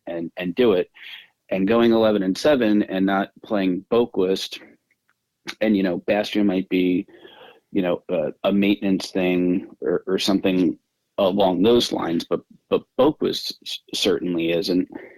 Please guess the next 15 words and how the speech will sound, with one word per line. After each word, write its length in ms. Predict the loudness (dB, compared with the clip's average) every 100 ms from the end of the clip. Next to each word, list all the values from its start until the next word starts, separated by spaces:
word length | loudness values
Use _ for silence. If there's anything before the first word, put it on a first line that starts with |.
| -20 -16 -4
And 340 | -2 2 2 0
if 120 | -2
you're 80 | 2
gonna 160 | 2
play 280 | 2 2 0
Timo 580 | 0 2 4 4 2 0
on 200 | -2 0
the 80 | 0
third 400 | 0 0 0 -2
line, 460 | -2 -2 -2 -2 -4 -2
then 400 | 0 2 0 -2 -8 -14 -8
a 80 | -2
Boqvist, 680 | 2 2 4 2 0 -12 -18 _ -20 _
Boqvist 320 | 0 2 2 0
becomes 520 | 0 2 0 -2